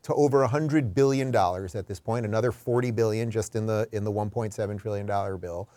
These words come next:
We're funding a war, we're giving weapons, we're giving intelligence,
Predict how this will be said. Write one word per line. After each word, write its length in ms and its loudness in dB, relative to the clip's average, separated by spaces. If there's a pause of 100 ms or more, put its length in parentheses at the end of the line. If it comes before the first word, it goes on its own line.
(220)
We're 120 2
funding 380 4
a 60 4
war, 280 2
we're 140 -2
giving 380 4
weapons, 400 0
we're 80 -2
giving 320 2
intelligence, 800 -2